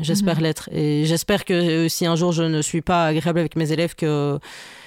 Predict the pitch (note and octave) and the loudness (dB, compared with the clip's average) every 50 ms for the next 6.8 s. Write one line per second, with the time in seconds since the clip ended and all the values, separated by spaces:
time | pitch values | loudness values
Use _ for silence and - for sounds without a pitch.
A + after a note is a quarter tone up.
0 | - - _ _ _ _ _ _ _ - G#3+ F#3 - F#3 - - F#3+ E3 - F#3 | -20 -20 _ _ _ _ _ _ _ -2 0 0 0 0 0 0 -2 0 2 2
1 | F3+ F3+ E3+ E3 - E3 D3+ F3+ F3+ E3+ D#3+ E3 D#3+ E3 F3 E3 E3+ D#3+ D#3+ D3+ | 2 2 2 0 0 -2 0 2 2 2 2 2 2 2 2 2 2 2 2 2
2 | D#3 D3 D3+ D3+ D#3 D3+ D#3+ F3 E3+ E3 F3 - - F#3 E3 E3+ E3+ D3+ D#3 D3 | 2 2 2 2 2 2 2 2 2 0 -2 -2 0 0 0 2 2 0 0 0
3 | D#3 C#3+ - D#3+ - - D#3 D3 E3 D#3 D#3+ D#3 D#3 D3 D3 C#3+ - E3 D#3 F3 | -2 -2 -2 -2 0 0 0 0 2 2 2 4 2 2 2 0 0 0 -2 0
4 | F3+ E3 D#3 - E3+ D#3+ D3+ D3 D3 D#3 - - - - - - D#3 D#3+ D3+ - | -2 -2 -2 0 0 0 2 0 0 -2 -4 -4 -6 -4 -2 0 0 0 0 0
5 | - E3 D#3 D3+ - - D#3+ D#3 D3+ - E3 - - F3 D#3+ D#3 D#3+ - D#3+ E3 | 0 0 0 0 -2 -4 -4 -4 -2 -2 -4 -2 0 0 0 0 0 0 -2 -2
6 | - - E3+ D#3+ - F3 D#3 D#3 D#3 D3+ D3+ D3+ D3 D3 D3 | 0 -2 -2 0 0 0 0 2 2 2 2 2 2 2 0